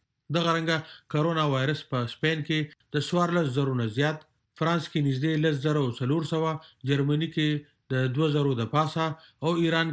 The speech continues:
کې درې زره اته سوه دوه اویا او په چین کې درې زره درې سوه درې دېرش خلک مړه کړي دي. اخوا د کرونا وایرس ځپلي شوي وزیر اعظم بوریس جانسن نن په دویمه ورځ هم د روغتون په خصوصي طبي څارنه مرکز کې ساتلی شوی دی.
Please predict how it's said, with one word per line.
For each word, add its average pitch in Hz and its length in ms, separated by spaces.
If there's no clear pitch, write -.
کې 160 120
درې 165 160
زره 156 180
اته 135 220
سوه 143 320
دوه 147 180
اویا 175 240
او 156 160
په 135 160
چین 156 220
کې 151 120
درې 160 180
زره 151 220
درې 143 160
سوه 139 200
درې 139 220
دېرش 110 180
خلک 110 200
مړه 117 240
کړي 117 240
دي. 123 100
اخوا - 240
د 165 140
کرونا 190 320
وایرس 165 340
ځپلي 143 320
شوي 175 220
وزیر 135 260
اعظم 147 320
بوریس 139 320
جانسن 143 480
نن 139 240
په 117 160
دویمه 135 320
ورځ 113 240
هم - 420
د 151 140
روغتون 156 300
په 143 100
خصوصي 160 380
طبي 147 240
څارنه 135 420
مرکز 120 360
کې 117 120
ساتلی 117 400
شوی 123 240
دی. 123 80